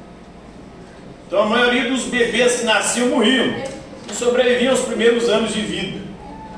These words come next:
por causa das doenças que se propagavam muito facilmente. A água então não era tratada, muitas das doenças eram transmitidas pela água,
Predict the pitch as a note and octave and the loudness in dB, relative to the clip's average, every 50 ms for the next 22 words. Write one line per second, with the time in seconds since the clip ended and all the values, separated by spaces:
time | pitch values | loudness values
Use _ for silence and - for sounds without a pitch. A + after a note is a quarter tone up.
0 | - - - C3+ - E3 E3+ F3 F3 F3 F3 F3 - E3+ E3 E3 E3+ F3+ F3+ - | -14 -14 -12 -8 -4 0 0 0 2 2 2 0 0 0 -2 0 0 0 -2 -4
1 | - - F3 - - - - E3+ - E3 E3+ D#3+ E3 D#3+ C#3+ C#3 - E3 D#3+ E3 | -6 -6 -8 -8 -8 -6 -6 -4 -4 -4 -4 -2 0 0 2 2 2 2 2 0
2 | E3+ F3 F3 E3+ - E3+ E3 D#3+ D#3+ - E3 D#3+ E3+ E3+ F3 E3+ - - - - | -2 -4 -6 -6 -4 -2 -2 -2 -2 -4 -4 -2 -2 -2 -2 -2 -4 -6 -8 -10
3 | - - - - - - - - - - - - - - C#3+ - F3 F3 E3+ - | -14 -16 -18 -18 -18 -20 -20 -18 -12 -6 -2 0 2 2 2 2 0 0 0 0
4 | E3+ E3 E3 E3 E3 E3+ E3+ E3+ F#3+ G3+ G3 G3 - F#3 F3+ F#3+ G3+ G3+ A#3 A#3 | -2 -4 -2 -2 -2 -2 -2 0 0 0 0 0 0 -2 0 0 0 0 0 -2
5 | G#3 - - - - - - C3 C#3+ F#3 A#3 - G#3 F#3 F3+ - - - D3+ E3+ | -2 -2 -4 -8 -10 -10 -10 -8 -6 -4 -4 -2 -2 -2 -2 -2 -4 -4 -2 -2
6 | F3 F3 F3 D#3 D3+ D3 E3 D3 C#3+ C#3 C3+ - D#3+ D#3 C#3+ - - C3+ C3 B2+ | -2 -2 -2 -4 -4 -4 -4 -4 -4 -6 -6 -6 -6 -6 -6 -6 -6 -4 -2 -2
7 | C3+ - F3 E3+ - A#2+ A#2 | 0 2 2 2 0 0 -4